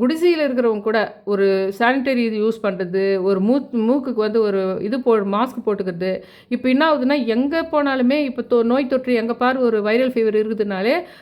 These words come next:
அந்த மாஸ்க் வாங்கி ஒரு ம-, மாசம் ப-, மாச வருமானமே அஞ்சாயிரம், பத்தாயிரம் இருக்கிறவங்களுக்கு கூட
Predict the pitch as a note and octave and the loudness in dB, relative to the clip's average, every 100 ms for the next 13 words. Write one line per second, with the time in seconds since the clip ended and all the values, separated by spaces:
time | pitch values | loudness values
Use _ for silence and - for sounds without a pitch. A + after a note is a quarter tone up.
0 | - B3 B3 A#3 A#3 D4+ D#4 C#4 A#3+ A#3+ | -8 -2 2 2 2 0 -2 0 0 0
1 | C#4+ D4+ A#3+ A#3 A3+ G#3 G3+ G3+ G#3 G3+ | -2 0 0 2 4 2 0 -4 -4 -2
2 | G#3+ A#3+ C#4+ C4 A#3+ A3 A3+ C#4+ B3+ A#3+ | 0 0 0 0 0 0 -2 0 0 2
3 | B3+ B3 B3 C#4 A#3 B3 C4+ C4 A#3+ A3+ | 2 2 2 2 0 0 0 0 -2 -2
4 | A3+ G#3+ G#3 G3+ G#3 G#3+ G#3 F#3+ F#3 F#3 | -2 0 0 -2 -2 -2 -2 -2 -6 -2
5 | A3 F#3 G#3+ D#4+ | 0 2 0 0